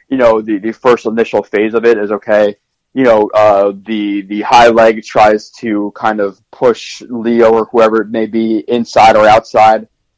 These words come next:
um, to the, you know, post man, um, and then move on to the second level or to their next block. Uh, so it happens a lot. So it's not like he was, he was singled out, like he was double teamed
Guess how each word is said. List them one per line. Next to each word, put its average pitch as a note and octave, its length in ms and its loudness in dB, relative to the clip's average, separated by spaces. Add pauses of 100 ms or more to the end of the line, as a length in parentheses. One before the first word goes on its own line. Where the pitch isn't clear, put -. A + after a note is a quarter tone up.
(180)
um, A2+ 300 -4
to A#2 260 -10
the, G#2+ 480 -2
you B2+ 80 -4
know, G#2 180 2 (360)
post - 500 -2
man, G#2+ 400 -6 (500)
um, B2+ 640 2
and B2 100 -4
then B2+ 120 -2
move C3 160 -2
on B2+ 120 2
to - 80 -20
the A#2 80 -12
second A#2 280 -4
level A#2 280 2
or A#2 80 2
to A#2 140 -10
their A2 140 -2
next A2 220 -6
block. G#2+ 420 2 (420)
Uh, A2 460 4
so C#3 120 -6
it B2 80 -2
happens D3 300 0
a A#2 60 0
lot. A2+ 300 0
So A#2 80 -2
it's A2 120 -8
not C3+ 100 2
like A#2+ 140 -2
he A#2+ 160 -10
was, G#2+ 240 -12
he B2+ 300 -2
was A#2+ 160 2
singled B2 420 2
out, A2+ 220 4
like F#2+ 140 -6
he B2 120 -2
was A2 140 -4
double A2+ 260 2
teamed A2 360 -6